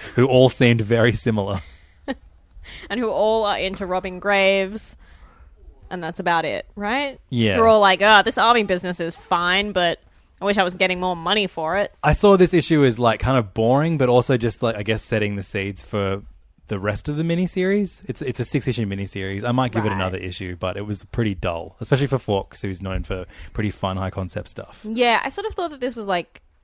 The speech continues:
Speaker 2: fairly high concept, especially they seem to be taking it in a much more, like, magical direction than it sounds like the book was previously. Well, that was kind of magical, I guess.
Speaker 1: No, where's the stuffed mattress full of money?
Speaker 2: Yeah, that's the, <laughs> that's a key part of Ragman's
Speaker 1: Imagine if that was, like,
Speaker 2: origin
Speaker 1: hi-, that was his
Speaker 2: story.
Speaker 1: weapon.
Speaker 2: <laughs>
Speaker 1: So, um, it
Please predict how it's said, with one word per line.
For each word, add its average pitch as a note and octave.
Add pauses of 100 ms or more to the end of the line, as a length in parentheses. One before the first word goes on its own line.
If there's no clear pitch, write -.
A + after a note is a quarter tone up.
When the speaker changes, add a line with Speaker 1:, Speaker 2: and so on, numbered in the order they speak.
(180)
Speaker 2:
fairly E3
high D#3
concept, D#3
especially F#3+
they E3+
seem F3+
to F3+
be -
taking E3+
it D#3
in D#3+
a D#3+
much E3
more, D#3+
like, D3+
magical E3
direction -
than D3+
it -
sounds D3
like F3
the F#3
book A#3
was D3+ (220)
previously. - (180)
Well, C4
that C4+
was F3+
kind D#3+
of -
magical, -
I D#2
guess. G2+
Speaker 1:
No, B2+
where's A#2+
the A2
stuffed -
mattress G#2+
full G#2
of F#2
money? G2 (160)
Speaker 2:
Yeah, G#3+
that's G3+
the, A#3+
<laughs> -
that's -
a F#3
key A3+
part G3+
of F3+
Ragman's E3+ (1040)
Speaker 1:
Imagine C3+
if C3
that C3
was, A#2
like, A2
Speaker 2:
origin C#3
Speaker 1:
hi-, -
that A#2
was A2+
his A2+
Speaker 2:
story. F#2
Speaker 1:
weapon. B2
Speaker 2:
<laughs> -
Speaker 1:
So, G#2
um, G2+
it -